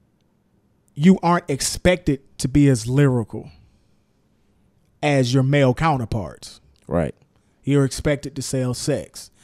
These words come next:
Speaker 1: You're not even expected to write your own shit, 'cause Eve didn't write her own shit. Uh, Young Berg wrote a lot of her shit.
Speaker 2: And, uh,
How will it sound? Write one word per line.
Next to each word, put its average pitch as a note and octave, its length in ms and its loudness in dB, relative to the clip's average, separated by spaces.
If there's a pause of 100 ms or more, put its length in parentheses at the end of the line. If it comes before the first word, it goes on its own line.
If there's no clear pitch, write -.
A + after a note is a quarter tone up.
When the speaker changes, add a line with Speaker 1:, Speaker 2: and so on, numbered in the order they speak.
(220)
Speaker 1:
You're E3 140 2
not G#3 220 2
even E3+ 200 2
expected D#3+ 500 -2
to C3 100 -2
write C#3+ 400 4
your C#3 240 2
own B2+ 260 0
shit, - 400 -8 (120)
'cause B2 160 -6
Eve G#3 320 -2
didn't C#3+ 200 0
write C3+ 200 -2
her C3 60 -2
own C3 260 -2
shit. A#2+ 340 -6
Uh, G#2+ 260 -12
Young C#3 360 -8
Berg G3 300 0
wrote C3+ 220 -2
a B2 40 -6
lot A#2+ 200 -8
of G2+ 60 -8
her G2+ 120 -12
shit. F2+ 320 -20 (1000)
Speaker 2:
And, C#3 180 0
uh, A#2+ 220 4